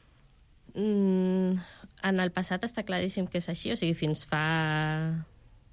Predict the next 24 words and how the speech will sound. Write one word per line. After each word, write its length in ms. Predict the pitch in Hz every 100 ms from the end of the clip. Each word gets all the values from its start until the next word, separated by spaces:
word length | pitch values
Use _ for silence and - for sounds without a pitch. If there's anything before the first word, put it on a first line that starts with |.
| - -
vint, 440 | 160 160 196 262 202
deu, 220 | 208 240 240
quinze, 380 | 196 190 - - - -
quinze 240 | 190 196 196
anys, 360 | 247 302 - -
segur 340 | 196 175 165 160
que 100 | 175
sí. 280 | 175 196 226 - - - - -
Ara 480 | 165 190 220 233 220
jo 160 | 202 196
crec 180 | 196 196
que 100 | 233
les 200 | 208 202
editorials 460 | 190 180 165 170 202
estan 240 | 202 185
apostant 640 | 180 175 175 - 165 175 190 175
molt 460 | 170 160 170 180
més 320 | 175 175 196
per 180 | - 170
les 200 | 160 160 170
autores, 800 | 156 151 175 180 185 185 196
per 220 | - 175 165
la 140 | 160
literatura 800 | 156 165 160 160 165 165 165 165